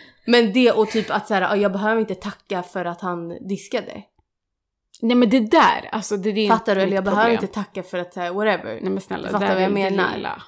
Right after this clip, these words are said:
Speaker 1: Det, det är skillnad. Alltså,
Speaker 2: Ja.
Speaker 1: och jag vet inte, jag tror att man vet ju också, jag menar, nu med Berit, det är som att jag vet ju hur en relation ska vara.
Speaker 2: Ja.
Speaker 1: Mina relationer tidigare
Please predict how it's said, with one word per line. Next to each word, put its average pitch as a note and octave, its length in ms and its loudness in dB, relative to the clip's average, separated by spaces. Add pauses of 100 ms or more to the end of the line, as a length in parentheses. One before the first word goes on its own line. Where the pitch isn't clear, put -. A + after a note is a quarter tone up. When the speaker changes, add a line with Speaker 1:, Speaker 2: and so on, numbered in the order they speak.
Speaker 1:
Det, A3 300 2
det A3+ 100 -2
är B3 40 2
skillnad. D4 560 2
Alltså, G#3 360 0 (240)
Speaker 2:
Ja. F#3 260 -4 (100)
Speaker 1:
och G#3+ 160 2 (1500)
jag A#3 180 -2
vet B3 160 0
inte, F#3 120 -4
jag F#3 140 -8
tror G#3 140 -6
att - 220 -10 (1700)
man A3+ 200 2
vet C4 300 -2
ju G3+ 60 -6
också, G3+ 220 -6
jag G3+ 80 0
menar, G3 280 0
nu G#3+ 300 -4
med G3+ 180 0
Berit, G#3+ 240 0
det F#3+ 40 -8
är - 20 -12
som G3+ 120 -6
att G3 80 -6
jag G3 100 -6
vet G3+ 440 -6
ju G3 300 -8 (560)
hur F#3 300 0
en F3+ 100 -4
relation F3 560 -8
ska F3+ 200 -10
vara. A3+ 320 -4 (360)
Speaker 2:
Ja. G#3 120 -4
Speaker 1:
Mina G3 140 2
relationer G3 420 -2
tidigare G3+ 760 -8